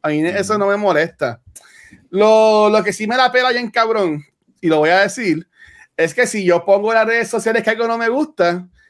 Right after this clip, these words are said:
Speaker 1: en Saiyajin dicen, "Ah, pero eres un hater, cabrón".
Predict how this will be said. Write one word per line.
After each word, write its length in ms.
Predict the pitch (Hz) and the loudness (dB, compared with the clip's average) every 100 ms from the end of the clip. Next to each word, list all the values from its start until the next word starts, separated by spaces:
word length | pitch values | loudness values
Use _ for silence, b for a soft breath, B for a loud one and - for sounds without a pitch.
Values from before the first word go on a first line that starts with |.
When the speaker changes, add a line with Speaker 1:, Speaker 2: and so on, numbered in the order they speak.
| _ _ | _ _
Speaker 1:
en 140 | - 170 | -2 -2
Saiyajin 520 | 175 170 170 185 214 | 0 2 2 2 0
dicen, 280 | 233 277 262 | -2 0 2
"Ah, 100 | 320 | 2
pero 160 | 262 233 | 2 4
eres 120 | 285 | 2
un 60 | 247 | 4
hater, 340 | 220 208 185 | 2 0 -2
cabrón". 480 | 185 165 165 165 | 0 0 -2 -4